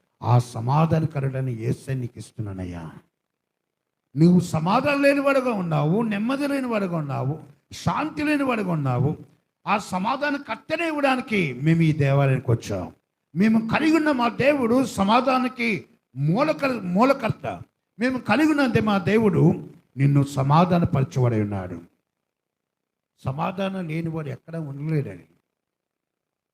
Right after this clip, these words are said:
నెమ్మది లేనివాడు ఎక్కడ స్థిరంగా ఉండలేడు, ఏ చోటు కూడా ఉండలేడండి. ఎప్పుడు అశాంతి, ఆ యొక్క నెమ్మది లేని తనం గలవాడి యొక్క ముఖ కవళికలు చూస్తే ఆయుధం తాగిన మొక్కలాగా ఉంటుందండి.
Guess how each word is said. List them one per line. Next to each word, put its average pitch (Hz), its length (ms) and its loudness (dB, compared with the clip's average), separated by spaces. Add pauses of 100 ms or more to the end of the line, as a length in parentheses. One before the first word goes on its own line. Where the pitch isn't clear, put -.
(100)
నెమ్మది 196 420 2
లేనివాడు 175 380 -2
ఎక్కడ 151 360 -2
స్థిరంగా 160 420 -2
ఉండలేడు, 127 500 -2 (180)
ఏ 175 400 2 (160)
చోటు 190 240 -2
కూడా 180 120 0
ఉండలేడండి. 107 600 -6 (720)
ఎప్పుడు 175 440 4
అశాంతి, 156 760 -4
ఆ 120 240 -6
యొక్క 123 460 -10 (340)
నెమ్మది 180 500 0
లేని 214 180 -6
తనం 175 380 -6
గలవాడి 165 280 -2
యొక్క 156 140 -8
ముఖ 127 240 -6
కవళికలు 165 540 -4
చూస్తే 123 600 -10 (600)
ఆయుధం 160 360 -2
తాగిన 143 320 -4
మొక్కలాగా 147 440 -4
ఉంటుందండి. - 600 -10